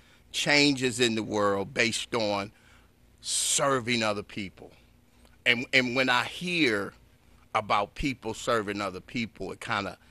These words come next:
touched my heart and my spirit. And then when I met these couple a p-, couple weeks ago, I had to get 'em on the show. Uh,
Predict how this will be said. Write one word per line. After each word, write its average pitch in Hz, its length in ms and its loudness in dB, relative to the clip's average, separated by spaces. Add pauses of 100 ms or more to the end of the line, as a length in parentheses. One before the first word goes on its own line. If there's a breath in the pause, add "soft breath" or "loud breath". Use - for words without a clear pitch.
(340 soft breath)
touched - 320 -2
my 95 120 2
heart 107 300 6
and 92 100 -2
my 104 120 -2
spirit. 101 520 2
And 92 100 -4
then 92 140 0
when 95 120 0
I 92 100 0
met 104 300 2
these 101 240 2
couple 101 400 2
a 92 60 4
p-, - 140 -12 (120)
couple - 280 0
weeks - 260 0
ago, 92 320 2 (320 loud breath)
I - 60 -6
had 107 220 8
to 101 60 2
get 104 180 4
'em 101 120 4
on 98 140 2
the 95 60 -6
show. 98 460 4 (480 loud breath)
Uh, 87 380 2